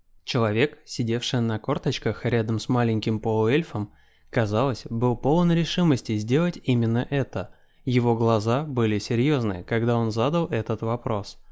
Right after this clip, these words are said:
И это тронуло ее. Маленькая девочка в очаровательной медвежьей пижаме ожидающе смотрела на нее.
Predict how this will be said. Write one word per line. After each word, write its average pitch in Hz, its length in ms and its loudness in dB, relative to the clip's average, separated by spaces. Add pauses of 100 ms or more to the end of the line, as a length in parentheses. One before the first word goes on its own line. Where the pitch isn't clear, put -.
(320)
И 120 60 -2
это 113 300 0
тронуло 143 460 2
ее. 101 400 -4 (340)
Маленькая 113 600 2
девочка 123 680 -2
в 123 80 -2
очаровательной 151 720 0
медвежьей 135 540 2
пижаме 131 680 0
ожидающе 120 760 0
смотрела 117 560 0
на 104 120 0
нее. 101 420 -4